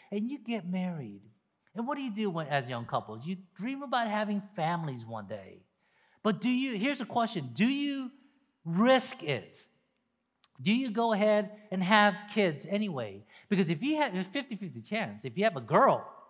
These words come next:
she lives. If you have a boy, he dies. That's the rule. That's the law. So what do you do, young parents, mom and dad, right? What do you do? I wish I had time to show you, but, but what happened was, uh, uh, Moses'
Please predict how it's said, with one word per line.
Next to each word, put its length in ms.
she 120
lives. 560
If 100
you 80
have 160
a 60
boy, 600
he 80
dies. 640
That's 220
the 80
rule. 500
That's 160
the 100
law. 480
So 120
what 160
do 60
you 80
do, 440
young 520
parents, 460
mom 220
and 120
dad, 300
right? 300
What 140
do 60
you 80
do? 260
I 100
wish 120
I 80
had 120
time 240
to 60
show 240
you, 200
but, 400
but 80
what 180
happened 380
was, 320
uh, 400
uh, 80
Moses' 540